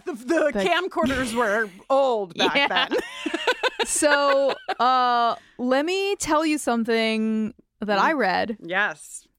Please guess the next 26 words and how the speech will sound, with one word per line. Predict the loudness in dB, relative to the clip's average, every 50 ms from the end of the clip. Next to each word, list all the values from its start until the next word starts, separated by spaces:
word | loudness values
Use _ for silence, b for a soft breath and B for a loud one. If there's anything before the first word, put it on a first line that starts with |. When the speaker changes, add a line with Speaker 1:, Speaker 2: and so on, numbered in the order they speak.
| -20 -6 _ 2
Speaker 2:
Uh, |
Speaker 1:
About | 2 2 2 0 -2
this, | -2 0
Speaker 2:
according | 0 0 0 0 -2
to | -4 -2
Speaker 1:
about | 0 0
Speaker 2:
Drew | 0 2
Speaker 1:
the | 2 2
Speaker 2:
Goddard. | 2 2 2 2 0 0 0
Speaker 1:
Swedish, | 0 0 0 -2 -2 -4 -8 -12 -14 -12 -8
yes. | -6 -6 -6 -6 -8 -14 -16 -20 -20 _ _ _ -4
Speaker 2:
Yeah. | 0 2 2 2 0 -2 b b b b b b b
Drew | -2 0 2
Goddard | 2 2 2 2 0 -2 -4
claims | -6 -4 -2 0 0 0 -2 -2 -2
that | -2 -2 -2 -4
the | -6 -6 -6 -8 -10 _ _ _ _ _
Sjornjost, | -18 -12 -8 -4 -2 -2 0 0 0 0 0 0 0 -2 -2 -6 -8 -12 -18 _ _ _ _ _ _ -20 -10
crossing | -2 0 0 0 0 -2 -2
my | -2 -2
fingers | -4 -4 -4 -6 -6 -6
that | -6 -6
I'm | -6 -4
saying | -2 0 0 0
it | 0 0
right, | 0 0 0 0